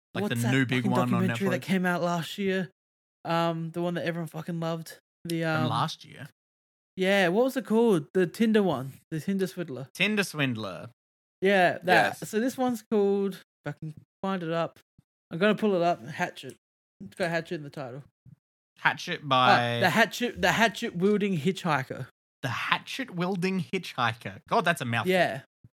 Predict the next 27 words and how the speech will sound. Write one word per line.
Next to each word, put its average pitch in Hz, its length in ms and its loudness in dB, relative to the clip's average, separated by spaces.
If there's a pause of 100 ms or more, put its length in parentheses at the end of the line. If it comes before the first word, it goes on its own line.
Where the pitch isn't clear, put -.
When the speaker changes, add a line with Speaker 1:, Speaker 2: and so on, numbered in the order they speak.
(760)
Speaker 2:
Yeah, 190 300 4
it's, 185 260 -2
uh, 190 600 4 (180)
it's, - 500 -8 (340)
it's - 840 -8 (160)
a 190 400 4
documentary 214 680 2
about 196 260 4
this 160 140 -4
guy. 175 420 4 (540)
Is, 226 260 4
now, 214 200 8
this 262 240 0
must 214 260 2
be 175 120 4
very 151 360 6
American 143 680 -6
because 170 400 -2 (560)
I 302 100 8
don't 254 140 6
remember, 170 500 4 (120)
I 247 120 8
don't 196 180 6
remember 151 560 -2
this 151 400 -2 (460)
at 190 260 6
all. 147 340 2